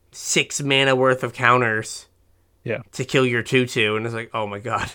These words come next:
Speaker 1: <laughs> what have I
Speaker 2: Yeah.
Speaker 1: done?" Um, Hardened Scales, it doesn't really matter, right? Like,
Speaker 2: Yeah.
Speaker 1: you're not gonna be able to, like, scale that quickly. And again, it's not like you just get counters for, like, being around.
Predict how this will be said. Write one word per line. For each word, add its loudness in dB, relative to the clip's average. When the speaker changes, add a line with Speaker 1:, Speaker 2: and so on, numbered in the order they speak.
Speaker 1:
<laughs> -20
what 4
have -2
I -6
Speaker 2:
Yeah. -2
Speaker 1:
done?" -6
Um, 4
Hardened 6
Scales, 2
it -6
doesn't 0
really 2
matter, 2
right? 0
Like, 2
Speaker 2:
Yeah. -4
Speaker 1:
you're 0
not 6
gonna -2
be 4
able 4
to, 4
like, 0
scale 0
that 2
quickly. -2
And 0
again, 4
it's -8
not 4
like 2
you -4
just 0
get 2
counters 2
for, -2
like, 2
being 4
around. 4